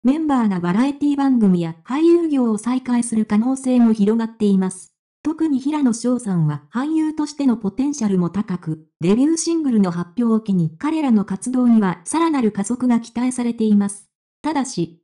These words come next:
彼らの視線は単に国内だけでなく、海外市場にも向けられています。平野紫耀さんは自身のInstagramで、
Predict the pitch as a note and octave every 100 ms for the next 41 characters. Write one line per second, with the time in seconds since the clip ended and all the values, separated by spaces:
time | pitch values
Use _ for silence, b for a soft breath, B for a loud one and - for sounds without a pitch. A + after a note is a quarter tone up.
0 | - D4 D#4 C4 G#3 G#3 - A3 A3 G3
1 | F#3 - D#4 C4+ A3 - C#4 C4+ A3 F#3
2 | E3+ D3+ D3 F#3+ - F3 - _ B3 D4+
3 | E4 E4 E4 D#4+ D4 B3 G#3+ F#3 F3 G#3
4 | A3+ A3+ A3+ G#3 G3 F#3+ - - _ _
5 | _ - D#4 D#4+ A#3+ A#3+ B3 A#3+ F#3+ E3+
6 | D3 C#3 - C#4+ - D#4+ C4 G#3 A3 C4
7 | - C#4+ C4+ C4 A3 F3+ E3 D#3